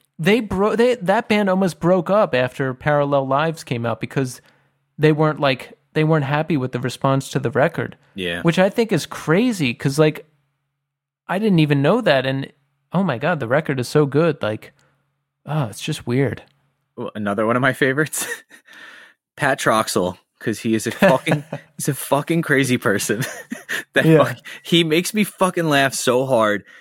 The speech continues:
Speaker 2: and he tells a re-, it doesn't matter what Pat's talking about, he tells a really good story. No, but he knows what details to include.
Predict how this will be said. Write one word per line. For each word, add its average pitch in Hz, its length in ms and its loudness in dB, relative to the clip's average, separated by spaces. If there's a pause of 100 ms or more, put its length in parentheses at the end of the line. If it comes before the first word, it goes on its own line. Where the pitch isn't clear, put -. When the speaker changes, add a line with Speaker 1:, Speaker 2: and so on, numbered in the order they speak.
(120)
Speaker 2:
and 120 140 -4
he 131 160 -6
tells 147 600 -2 (140)
a 123 160 0
re-, 101 460 -4 (360)
it - 300 -2
doesn't 208 260 -2
matter 135 300 0
what 127 160 -2
Pat's - 300 -2
talking 110 400 -4
about, 127 280 0
he - 160 -12
tells 107 320 -2
a 104 60 -4
really 95 160 -4
good 85 160 -8
story. 73 400 -8 (300)
No, 156 80 0
but 160 180 -2
he 180 160 0
knows 165 220 2
what 190 160 -2
details 165 400 0
to 160 80 -2
include. 113 520 0